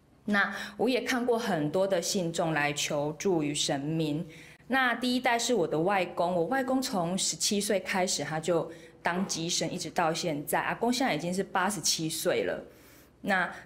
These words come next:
他目前还是偶尔会办事，不过跟以往相较起来的话，他跟以前相较起来，他次数是少了非常非常的多。那这也都是因为师父上人在二零一三年第一次亲临我们家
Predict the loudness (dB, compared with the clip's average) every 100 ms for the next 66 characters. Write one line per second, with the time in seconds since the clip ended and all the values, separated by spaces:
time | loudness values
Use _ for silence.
0 | -6 0 2 2 2 0 0 0 0 0
1 | 0 2 2 2 0 0 0 -2 0 0
2 | 0 0 -2 -8 -2 0 2 0 0 0
3 | 0 0 0 0 2 2 2 -2 -2 -2
4 | -4 -2 -2 -2 -2 -2 -4 -10 -20 -20
5 | -6 -2 2 2 2 2 2 2 2 2
6 | 0 2 2 2 0 0 2 2 2 2
7 | 0 0 2 2 0 -2 0 0 0 -4
8 | -4 0 2 2 0 -8 -16 -6 0 0
9 | 2 0 2 0 0 0 2 2 4 2
10 | 2 2 0 0 0 2 0 0 0 2
11 | 0 2 2 2 -2 -2 0 2 2 2
12 | 0 -2 -2 0 0 0 -2 -2 -2 0
13 | 0 0 -2 -2 -2 -2